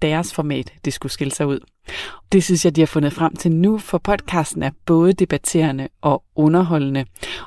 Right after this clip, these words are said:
og så får subjektiviteten altså også frit løb. Oliver og Mark, de har inviteret fodboldkommentatorer, eksperter og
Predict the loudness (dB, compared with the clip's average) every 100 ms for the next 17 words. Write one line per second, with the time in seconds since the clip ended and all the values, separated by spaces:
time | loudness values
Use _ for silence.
0 | -2 0 0 -2 -2 0 0 -2 -2 -4
1 | -2 -2 -2 -4 0 0 2 -2 _ 0
2 | 0 -4 -8 -12 -6 -6 -8 -4 0 0
3 | -2 -16 _ _ _ -14 -14 -16 -4 2
4 | 4 6 2 0 -4 -2 -4 -4 -2 0
5 | 0 0 -2 -4 -2 -2 -2 -2 -2 2
6 | 0 0 -2 -2 -4 -4 -2 -4 -4 -8
7 | -10 -6 -2 0 2 2